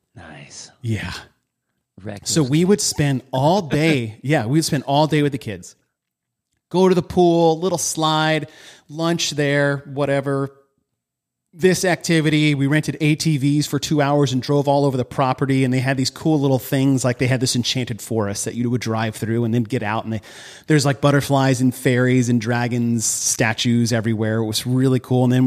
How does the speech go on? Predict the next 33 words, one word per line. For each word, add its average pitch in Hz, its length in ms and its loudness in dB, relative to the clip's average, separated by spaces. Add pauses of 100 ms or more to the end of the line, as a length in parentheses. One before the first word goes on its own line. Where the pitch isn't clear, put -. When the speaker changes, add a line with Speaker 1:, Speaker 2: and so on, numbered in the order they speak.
Speaker 2:
there 131 120 0
was, 117 100 -2
like, 113 140 -4
a 113 80 -2
Jurassic 120 560 -4
Park - 440 -4 (680)
figurine 123 800 2
thing, 123 460 2
or, 117 120 0
and 117 180 -2
we, 120 140 0
we 117 260 0
would 107 100 -4
hike 131 340 -2
up 123 140 0
the 123 100 -4
top 120 300 -2
of 113 80 -4
this 120 180 0
hill 120 300 0
and 120 80 0
we 117 80 0
could 113 100 -8
see 135 140 0
the 117 80 0
whole 127 240 -2
property 117 520 0
for, 107 200 -2
like, 98 200 -6 (320)
there 139 140 0
were, 147 120 -2
there 156 360 0
wasn't 165 340 0